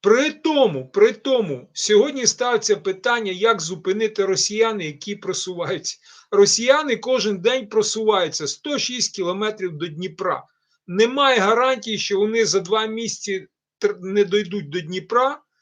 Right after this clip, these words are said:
до річки Дніпро, і тоді Україна почне розвалюватися, тому що на місцях центральна влада не має ніякого впливу. В усіх областях України мафії, які управляють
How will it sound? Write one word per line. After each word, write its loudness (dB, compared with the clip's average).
до 2
річки -4
Дніпро, -4
і -6
тоді -8
Україна -2
почне -4
розвалюватися, -2
тому -6
що -2
на -2
місцях -4
центральна 2
влада 2
не -4
має 0
ніякого 0
впливу. -4
В -6
усіх -2
областях 4
України 2
мафії, 0
які -8
управляють 0